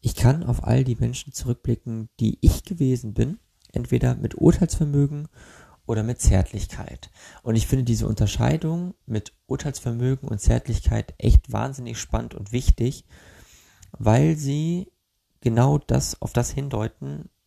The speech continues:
was, ähm, in der Nachbetrachtung der eigenen Vergangenheit tatsächlich, ähm, von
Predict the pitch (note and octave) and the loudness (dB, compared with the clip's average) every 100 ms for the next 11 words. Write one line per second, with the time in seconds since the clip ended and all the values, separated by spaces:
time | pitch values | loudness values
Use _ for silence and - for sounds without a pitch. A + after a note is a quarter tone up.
0 | - A#2 A#2 B2 - - _ _ _ _ | -8 -2 0 -2 -8 -16 _ _ _ _
1 | _ _ _ _ _ _ _ _ _ - | _ _ _ _ _ _ _ _ _ -6
2 | A2 G#2 G#2 G#2+ G#2+ - G#2+ G2+ G#2 A#2 | -2 0 -2 -6 -10 -4 0 2 2 4
3 | - - B2+ - D3 D3+ C#3+ - G#2+ A2 | 2 0 -6 -4 -6 -6 -4 2 2 0
4 | G#2+ G2 - G2 G#2+ G#2+ B2 C#3 - - | -2 -2 0 -2 0 0 2 0 -6 -6
5 | B2 A2 A#2+ - D3 C#3+ - - - _ | -4 -2 -4 -4 -4 -6 -8 -20 -20 _
6 | _ A#2 A#2+ A#2+ B2 - - _ _ - | _ -2 0 -2 -8 -12 -18 _ _ 0
7 | A#2 B2+ C#3 D#3+ | 0 0 -4 -10